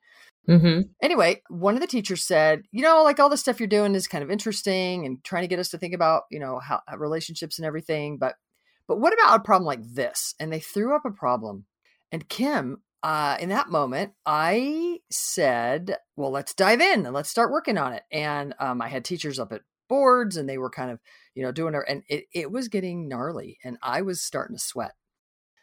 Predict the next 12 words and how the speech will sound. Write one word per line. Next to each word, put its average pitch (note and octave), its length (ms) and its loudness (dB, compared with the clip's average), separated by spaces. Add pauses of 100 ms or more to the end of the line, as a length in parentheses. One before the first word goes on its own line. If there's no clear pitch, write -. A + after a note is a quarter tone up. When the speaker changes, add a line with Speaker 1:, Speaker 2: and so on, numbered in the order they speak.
(120)
Speaker 2:
Um, C3+ 240 0
it - 100 -6
was D3 160 -4
a G#3+ 60 -2
subtraction F3 540 0
problem. C#3 400 -10 (640)
And D3+ 160 -4
you're D3 140 -6
like, - 180 -14
"Subtraction - 640 -12
problem, A2 640 -8
whatever." A#2+ 640 -4